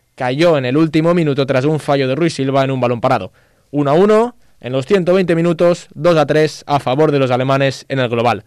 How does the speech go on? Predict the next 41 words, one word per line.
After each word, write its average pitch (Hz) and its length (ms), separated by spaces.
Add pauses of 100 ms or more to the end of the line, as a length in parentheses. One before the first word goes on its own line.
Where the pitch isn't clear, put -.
(420)
Los 120 120
cuartos 165 380
quedan 143 180
así: 196 320
Leipzig-Atalanta, 165 1120
gran 135 160
partido, 151 460 (380)
Sporting 143 340
de 135 80
Braga-Rangers, 165 840 (140)
West 175 300
Ham-Lyon, 180 480 (340)
y 143 160
Eintracht 185 360
de 143 100
Frankfurt, 175 520
Barcelona. 143 520 (680)
Tras 147 240
la 139 80
eliminación 139 520
del 180 140
Sevilla, 165 460
que 156 80
era 135 360
uno 143 180
de 139 60
los 135 140 (320)
claros 156 340
favoritos, 147 400
además 135 260
lo 135 100
decía 139 420
también 135 320
Xavi 143 240
Hernández, 139 400
porque 127 260
era 123 160
la 123 100
competición 123 520
fetiche 131 460
de, 127 240